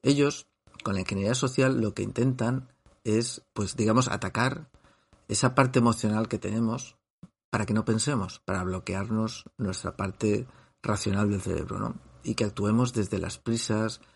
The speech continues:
desde las emociones, ¿eh? Si quieres aprender un poco más sobre el tema de ingeniería social, te remito al episodio que hicimos en la primera temporada que se llama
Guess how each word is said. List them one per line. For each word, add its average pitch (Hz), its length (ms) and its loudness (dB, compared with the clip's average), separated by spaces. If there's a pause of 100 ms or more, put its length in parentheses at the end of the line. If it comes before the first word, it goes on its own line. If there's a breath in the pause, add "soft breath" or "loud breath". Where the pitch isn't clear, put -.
(160 soft breath)
desde 95 240 -2
las 95 200 -6
emociones, 107 880 0 (560)
¿eh? 104 180 -6 (260 soft breath)
Si - 120 -8
quieres 143 180 6
aprender 135 400 4
un 120 140 4
poco 123 180 -2
más - 320 -6 (140)
sobre 95 260 -6
el 95 80 -8
tema 110 240 4
de 107 80 2
ingeniería 98 340 -2
social, 107 520 -2 (500)
te 110 100 2
remito 127 600 4 (200)
al 101 140 0
episodio 117 500 0
que 120 100 -2
hicimos 104 340 -2
en 98 80 -4
la 95 60 -6
primera 107 320 0
temporada 120 600 2 (240)
que 123 80 -4
se 107 140 -4
llama 104 360 0